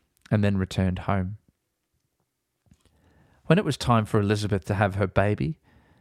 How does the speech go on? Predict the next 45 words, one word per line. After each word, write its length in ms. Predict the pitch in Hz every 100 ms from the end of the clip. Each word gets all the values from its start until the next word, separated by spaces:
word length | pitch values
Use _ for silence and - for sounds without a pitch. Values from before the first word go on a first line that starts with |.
| _
she 180 | - -
gave 320 | 117 101 92
birth 280 | - 107 -
to 140 | - 117
a 40 |
son. 520 | - - 92 92 98 - _ _ _ _ -
Her 120 | 110
neighbours 540 | 110 113 123 123 113
and 180 | 113 104
relatives 580 | 110 113 113 - 101 - -
heard 240 | 139 143
that 140 | 113 -
the 80 | 98
Lord 300 | 98 95 95
had 160 | 98
shown 380 | - 101 95 95
her 180 | 98 101
great 420 | - 101 101 -
mercy, 440 | 101 107 - 131 - - -
and 160 | - 147
they 120 | 113
shared 580 | 95 - - 101 101 92
her 220 | 92 98
joy. 540 | 92 - 90 90 90 - _ _ _ _ _ _ _ _ _
On 120 | 107 107
the 160 | 104 -
eighth 360 | 113 117 - -
day 260 | 107 113
they 180 | 117 98
came 360 | 95 - 113 113
to 80 | 101
circumcise 800 | - 107 107 104 - 95 95 -
the 80 |
child, 580 | - - 95 92 90 113 - _ - - -
and 120 | 120
they 80 | 107
were 80 | 104
going 260 | 120 113 113
to 140 | -
name 340 | 107 113 127
him 180 | 120 107 78
after 340 | 110 - 101
his 140 | 95
father, 440 | - 123 131 110 98
Zechariah, 760 | 101 113 101 101 139 87 113